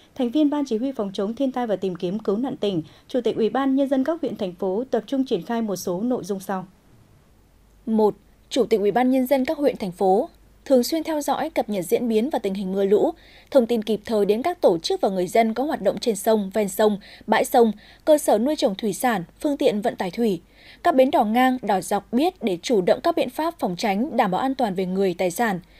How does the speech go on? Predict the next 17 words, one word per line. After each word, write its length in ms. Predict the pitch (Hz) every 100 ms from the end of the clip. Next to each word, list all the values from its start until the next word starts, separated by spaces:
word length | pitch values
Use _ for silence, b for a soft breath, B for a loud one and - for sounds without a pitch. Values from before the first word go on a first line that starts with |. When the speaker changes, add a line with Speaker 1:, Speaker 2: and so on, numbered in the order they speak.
| B B
Speaker 2:
nghiêm 200 | 240 247
cấm 240 | 226 220 294
tàu 160 | 330
thuyền 240 | 220 226 214
neo 160 | 294
đậu 220 | 262 262 -
vào 100 | 190
mái 200 | 170 220
đê, 240 | 277 269 240 - -
kè 160 | 240
mái 200 | 208 220
đê, 240 | 269 277 262 -
cột 160 | 247 196
điện 240 | 220 -
trên 200 | - 240
bãi 120 | 202 -
sông, 280 | - 262